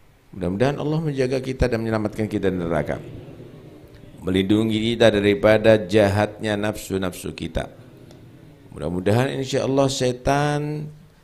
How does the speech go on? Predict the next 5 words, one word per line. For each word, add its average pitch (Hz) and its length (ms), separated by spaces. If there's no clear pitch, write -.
tidak 117 400
dijadikan 113 800
mem-, 135 320
mempunyai 123 480
kesempatan 127 1040